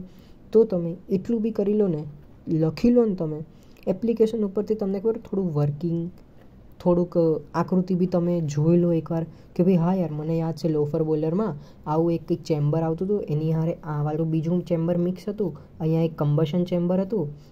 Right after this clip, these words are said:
અને નીચે આ રીતનું નોઝલ ટાઈપનું બધું હતું, બરાબર? થોડું થોડું બી તમને યાદ આવ્યું, નોર્મલ ફિગર દોરી તો જી ટી યુ તમને અડધો માર્ક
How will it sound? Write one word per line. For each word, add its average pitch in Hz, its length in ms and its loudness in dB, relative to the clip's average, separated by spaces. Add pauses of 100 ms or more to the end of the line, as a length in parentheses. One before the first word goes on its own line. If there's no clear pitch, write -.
(100)
અને 151 160 -2
નીચે 147 320 -2
આ 147 80 -2
રીતનું 147 280 0 (300)
નોઝલ 165 440 2
ટાઈપનું 156 420 -4
બધું 156 300 -2
હતું, 147 340 -4 (120)
બરાબર? 208 200 -4 (440)
થોડું 160 360 0
થોડું 214 280 2
બી 214 60 2
તમને 214 240 -2
યાદ 151 460 0
આવ્યું, 175 340 2 (260)
નોર્મલ 151 400 2
ફિગર 170 360 2
દોરી 170 220 0
તો 175 160 0
જી 151 240 -2
ટી 156 120 0
યુ 175 60 4
તમને 175 180 0
અડધો 156 440 -2
માર્ક 160 320 -2